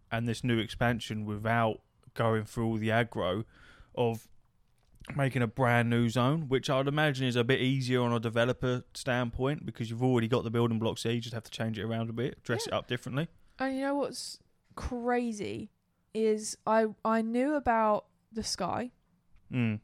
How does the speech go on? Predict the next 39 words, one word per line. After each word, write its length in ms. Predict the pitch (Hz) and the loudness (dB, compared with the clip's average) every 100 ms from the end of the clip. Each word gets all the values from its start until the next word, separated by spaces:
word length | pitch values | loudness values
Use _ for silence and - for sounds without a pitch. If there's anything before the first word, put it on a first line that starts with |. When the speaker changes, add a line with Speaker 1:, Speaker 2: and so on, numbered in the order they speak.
| _ | _
Speaker 2:
Very, 220 | 214 190 185 | -2 -2 0
very 260 | 185 180 - | 0 0 0
obvious 380 | 185 175 190 - | -2 -2 -4 -2
from 100 | 131 | 6
Speaker 1:
Yeah, 80 | 127 | 8
Speaker 2:
every 240 | 120 113 | 8 8
Speaker 1:
yeah. 140 | 110 | 6
Speaker 2:
s-, 60 | 107 | 2
the 60 | 185 | 0
very, 220 | 202 185 | -2 0
very 200 | 190 185 | -2 -4
first 320 | - 180 - | -2 -2 -4
poster. 500 | - 202 202 - 180 - _ _ _ _ _ _ - - - - _ - | -4 -6 -6 -8 -8 -10 _ _ _ _ _ _ -20 -20 -20 -20 _ 0
But 100 | 220 | 4
I 140 | 226 | 4
didn't 300 | 220 254 262 | 2 -4 -4
really 300 | 254 294 254 | -2 0 0
know 200 | 208 196 | 2 2
how 480 | 190 214 202 202 202 _ _ _ _ _ _ - | 2 2 4 2 0 _ _ _ _ _ _ -12
extensive 840 | 208 - - 220 214 208 185 196 - | -8 -6 0 0 0 -2 -2 -4 -8
the 100 | 196 | -4
depths 440 | 185 - - - | -2 -2 -4 -10
would 160 | 247 233 | -8 -2
be. 280 | 247 294 - _ _ _ _ _ - | 0 0 -4 _ _ _ _ _ -2
Speaker 1:
Mm. 180 | 147 143 | 4 4
Speaker 2:
Um, 480 | 202 208 208 208 - | 4 4 2 -2 -2
and 160 | 208 214 | 2 4
Speaker 1:
Mm. 20 | |
Speaker 2:
actually, 260 | 226 110 220 | 2 0 2
like, 160 | 214 226 | 2 4
on 80 | |
your 120 | 220 208 | 2 0
map, 320 | 226 - - | 0 0 -2
it 60 | |
is 200 | 170 208 | -4 -2
literally 260 | 202 - 202 | -4 -6 -6
a 40 | |
three-tiered 460 | 190 214 196 190 196 | -2 -2 -2 -4 -2
map. 360 | 214 - - | -4 -4 -8